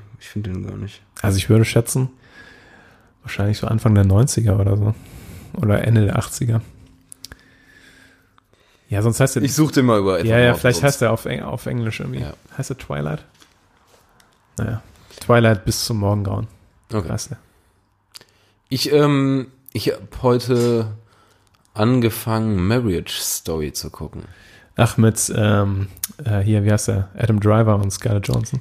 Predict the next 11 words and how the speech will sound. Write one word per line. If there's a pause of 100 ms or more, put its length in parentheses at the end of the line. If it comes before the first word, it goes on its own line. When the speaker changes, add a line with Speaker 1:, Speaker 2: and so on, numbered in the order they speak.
(100)
Speaker 1:
Genau,
ja. (840)
Einfach (640)
aus
dem
Grund,
weil (1040)
Speaker 2:
Du
Speaker 1:
die
Speaker 2:
frei
hattest.